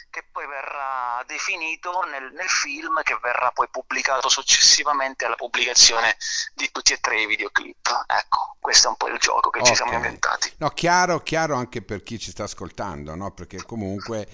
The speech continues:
Speaker 2: è vero, chi, se, se, se guardi il video è come se fosse già, eh, capisci? Però giustamente tu l'hai detto in modo esaustivo, ecco. Senti, quanto ti manca il palco?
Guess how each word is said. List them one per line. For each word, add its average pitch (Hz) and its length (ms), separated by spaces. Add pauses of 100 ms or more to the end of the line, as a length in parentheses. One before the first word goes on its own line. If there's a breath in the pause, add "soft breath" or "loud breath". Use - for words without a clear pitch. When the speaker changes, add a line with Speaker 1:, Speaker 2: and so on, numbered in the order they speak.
(260 loud breath)
Speaker 2:
è 98 140
vero, 110 320
chi, 101 280
se, 98 280
se, 95 200 (400)
se - 200
guardi 95 560
il 107 100
video 90 680 (180)
è - 120
come 95 200
se 85 140
fosse 78 320
già, 82 420
eh, 67 380
capisci? 80 480
Però 85 280 (580)
giustamente 80 680
tu 82 120
l'hai 76 500
detto 80 560
in 92 360
modo 82 680
esaustivo, 71 920
ecco. 69 460
Senti, - 920
quanto - 320
ti 196 100
manca 82 640
il 78 200
palco? 69 680